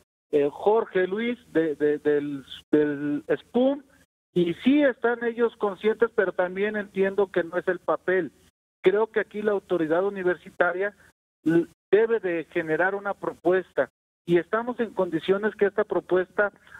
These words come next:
pueda ser consensada con los dos sindicatos y con toda la univer-, la comunidad universitaria.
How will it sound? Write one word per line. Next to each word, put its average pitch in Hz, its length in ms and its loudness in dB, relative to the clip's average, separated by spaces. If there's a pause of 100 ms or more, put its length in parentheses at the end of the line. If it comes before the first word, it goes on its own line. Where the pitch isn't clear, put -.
(120)
pueda 233 320 2
ser 220 260 -2
consensada 175 760 0
con 160 280 -4
los 143 160 0
dos 170 200 0
sindicatos 160 680 -2
y 165 40 -20
con 147 180 -4
toda 175 280 0
la 180 100 0
univer-, 151 380 -6
la 139 240 0
comunidad 147 460 -2
universitaria. 170 840 -2